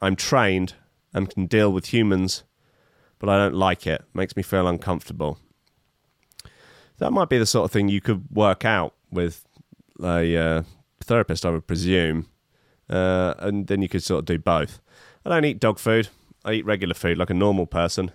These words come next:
Uh, but I do eat Bonios, as they're quite nice. There are loads of dog treats that you can get that are human-friendly and are actually quite good for you." Uh, oh, look, it's our man there doing the barking. God bless him.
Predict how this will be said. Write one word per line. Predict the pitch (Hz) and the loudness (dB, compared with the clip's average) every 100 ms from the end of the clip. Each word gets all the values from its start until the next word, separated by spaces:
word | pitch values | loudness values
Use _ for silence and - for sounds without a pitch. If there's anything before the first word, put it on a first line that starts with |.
| _ _ _ _ _ _ - | _ _ _ _ _ _ -4
Uh, | 90 90 | -2 0
but | 120 | 0
I | |
do | 147 214 | 0 0
eat | 190 110 | -2 0
Bonios, | 147 113 80 73 78 - | 2 2 0 -2 -4 -6
as | 98 | -4
they're | 101 | -4
quite | - 131 127 | -2 -4 -2
nice. | 131 90 - - - _ _ - _ - | -2 -2 -4 -14 -20 _ _ -20 _ -4
There | 123 | 0
are | |
loads | 151 127 | 2 0
of | 98 | 2
dog | 113 101 | 0 0
treats | - 110 - | 0 0 0
that | 95 | -6
you | |
can | 92 98 | -4 0
get | 110 | 0
that | 95 | 0
are | 92 | -4
human-friendly | - 131 110 - 110 110 113 | -4 -2 -2 0 -2 0 -2
and | 170 | -2
are | 214 | -2
actually | 170 143 | -4 -4
quite | 120 92 87 | -4 -2 0
good | 92 - | -4 -4
for | 80 76 | -4 -4
you." | 73 - _ _ _ _ _ _ _ _ _ - - - - - - _ | -4 -8 _ _ _ _ _ _ _ _ _ -20 -20 -20 -20 -20 -20 _
Uh, | - 95 92 - | -2 0 0 0
oh, | 104 | 0
look, | 101 | 0
it's | 85 | 0
our | 101 | 0
man | 98 95 95 | 2 2 2
there | 95 92 87 - - | 2 0 -2 -8 -4
doing | 95 | -2
the | 87 | 0
barking. | 92 92 90 101 92 - _ | 0 0 0 -4 -4 -10 _
God | - - | -16 -10
bless | 80 - | -10 -6
him. | 87 | -8